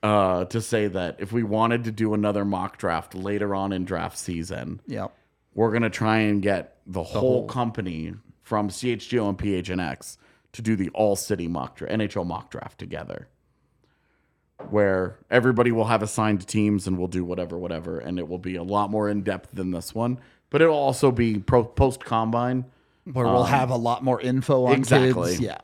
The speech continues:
Speaker 1: Exactly. So this is a, this is our, this is our introduction
Speaker 2: Yep.
Speaker 1: to draft coverage this year.
Speaker 2: Take this one as a super rough beginning, and it's gonna be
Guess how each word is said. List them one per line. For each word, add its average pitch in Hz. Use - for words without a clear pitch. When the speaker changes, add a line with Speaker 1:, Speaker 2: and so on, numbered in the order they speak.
Speaker 1:
Exactly. 95
So 107
this 190
is 196
a, 190
this 180
is 190
our, 175
this 160
is 180
our 170
introduction 165
Speaker 2:
Yep. 156
Speaker 1:
to 160
draft 147
coverage 151
this 101
year. 92
Speaker 2:
Take 160
this 170
one 160
as 143
a 139
super 170
rough 151
beginning, 143
and 117
it's 113
gonna 131
be 120